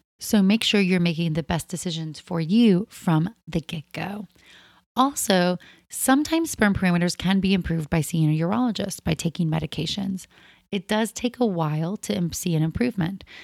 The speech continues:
So it can take up to three to six months to see a full improvement. And so at very, very low levels, it may not be worth waiting this time unless the female partner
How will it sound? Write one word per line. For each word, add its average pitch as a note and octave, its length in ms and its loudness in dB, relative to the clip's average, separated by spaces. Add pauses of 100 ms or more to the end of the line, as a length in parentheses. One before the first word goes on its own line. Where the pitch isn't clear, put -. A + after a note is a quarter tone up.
(120)
So F#3+ 220 0
it F#3 140 0
can F3+ 160 -2
take F#3 320 -4
up E3 120 -4
to E3+ 120 -4
three F3+ 260 0
to G#3+ 100 4
six - 300 -4
months E3 300 2
to F3+ 120 -4
see F3+ 160 -2
a E3+ 80 2
full D#3 260 2
improvement. E3+ 640 2 (420)
And G#3+ 100 0
so G#3+ 160 0
at A3 140 -4
very, G#3+ 420 0
very G#3+ 240 2
low G3+ 160 4
levels, F#3 460 0
it F#3+ 100 -2
may F3+ 260 2
not G3 260 0
be F#3+ 120 2
worth F3 460 -2
waiting F3 260 -2
this D#3+ 160 -4
time F3+ 520 -2 (280)
unless F#3+ 400 0
the A3+ 140 0
female G3 340 2
partner E3+ 460 -4